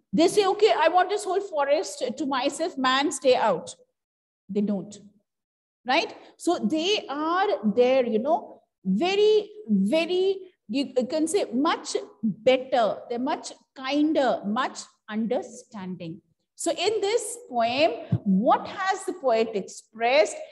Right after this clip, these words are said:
He has expressed his disappointment that humans have changed and it seems animals are much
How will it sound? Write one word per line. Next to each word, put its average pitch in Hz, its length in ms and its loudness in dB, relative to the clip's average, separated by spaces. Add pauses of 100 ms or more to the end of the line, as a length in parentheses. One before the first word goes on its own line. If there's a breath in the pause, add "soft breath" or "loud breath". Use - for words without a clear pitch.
(140 loud breath)
He 415 160 6 (220)
has 349 220 -2
expressed - 880 0
his 330 220 0
disappointment 240 1160 -2 (460)
that 254 340 0 (1700)
humans 339 720 2
have 262 560 -4
changed 285 460 0
and 311 100 -2
it 302 120 -2
seems 302 340 -4 (120)
animals 233 440 -4
are 226 120 0
much 226 380 -2